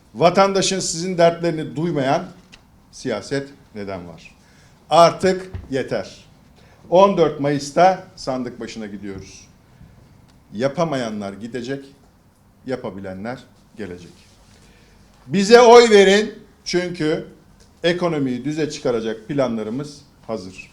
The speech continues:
Bize oy verin çünkü Türkiye'yi büyütecek kalkınma ve sanayi planlarımız hazır. Bize oy verin çünkü hayat pahalılığını bitirecek,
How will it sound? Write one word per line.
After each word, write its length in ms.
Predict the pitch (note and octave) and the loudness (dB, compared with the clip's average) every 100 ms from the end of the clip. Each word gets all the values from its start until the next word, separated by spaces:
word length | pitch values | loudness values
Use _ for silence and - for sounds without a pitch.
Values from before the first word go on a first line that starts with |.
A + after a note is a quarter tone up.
| - _ - - _ | -20 _ -20 -20 _
Bize 340 | C#3 F3+ G3 G#3 | -6 0 4 6
oy 260 | G3 G3+ | 6 6
verin 440 | F#3+ E3 F3+ G#3 - - | 4 2 -2 -4 -12 -14
çünkü 640 | - D#3+ D3+ C#3+ D#3 - - - | -10 -8 -6 -4 -4 -8 -18 -8
Türkiye'yi 580 | E3 E3 D3+ C3+ A#2 | -6 -6 -4 -4 -4
büyütecek 640 | B2 C#3+ C#3 B2+ D3+ D3+ - _ _ _ | -4 -4 -4 -2 -2 -4 -12 _ _ _
kalkınma 640 | - D#3 E3 E3+ F3+ F#3 E3 | -2 4 4 2 -2 0 0
ve 100 | C#3 | -2
sanayi 400 | D3 D#3 D3+ C#3+ | -2 -2 -2 -2
planlarımız 680 | C#3+ B2 A#2 A2+ C3+ C#3 A#2 | -4 -6 -6 -6 -8 -10 -12
hazır. 380 | G2 F#2+ - - _ _ _ _ _ D#3+ | -12 -14 -18 -20 _ _ _ _ _ -4
Bize 280 | F3 G3 | 2 6
oy 240 | F3+ F#3 F3+ | 8 8 6
verin 240 | E3+ D3 | 2 0
çünkü 680 | - F#3 F3+ F3+ F#3 F#3 - - - | -4 -4 -2 0 -2 -4 -12 -20 0
hayat 380 | C#3+ E3+ F3+ F3 | 4 6 6 4
pahalılığını 600 | D3 C#3 C3+ B2+ B2 B2 | 4 4 2 -2 -4 -6
bitirecek, 600 | C3+ C3 A2+ C#3+ D#3+ | -6 -6 -2 -2 -2